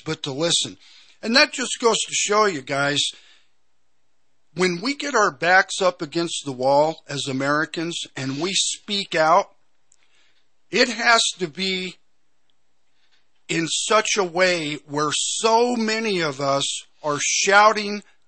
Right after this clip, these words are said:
our message that they have no choice but to listen.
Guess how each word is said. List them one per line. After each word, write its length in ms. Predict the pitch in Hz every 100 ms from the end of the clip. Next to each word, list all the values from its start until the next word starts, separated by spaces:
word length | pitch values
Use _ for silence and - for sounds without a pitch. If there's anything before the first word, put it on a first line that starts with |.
| _ 170
our 260 | 180 175
message 680 | 160 165 190 180 147 131 -
that 200 | 147 151
they 160 | 202 214
have 280 | 214 233 175
no 220 | 214 202
choice 460 | - 214 208 151 139
but 220 | 185 185
to 100 | -
listen. 460 | 160 175 180 - 113